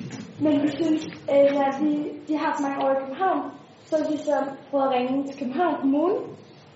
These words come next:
Øh, og der har vi fået et nummer på en, der har været med til at lave og etablere den her.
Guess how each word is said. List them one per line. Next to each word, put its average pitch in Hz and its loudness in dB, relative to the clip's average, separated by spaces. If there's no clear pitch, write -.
Øh, 277 6
og 277 6
der 285 6
har 269 4
vi 269 -2
fået 294 6
et 311 2
nummer 294 4
på 285 0
en, 262 2
der 247 2
har 247 -2
været 240 2
med 254 4
til 254 -2
at 233 0
lave 269 4
og 269 0
etablere 311 -2
den 226 -4
her. 254 -6